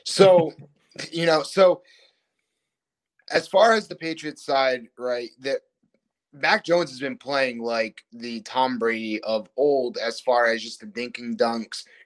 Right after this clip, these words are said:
Do what you can to just get us by, right? Um,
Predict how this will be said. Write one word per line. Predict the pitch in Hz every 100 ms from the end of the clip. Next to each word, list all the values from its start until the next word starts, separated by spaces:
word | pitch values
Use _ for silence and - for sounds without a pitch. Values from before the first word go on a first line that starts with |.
| _
Do | 160
what | 196 202
you | 196
can | - 151 143
to | 131
just | 123
get | 120 113
us | 104
by, | 110 92 82 _ _ _ _ _
right? | 117 113 113 _ - - - _
Um, | 120 123 117 110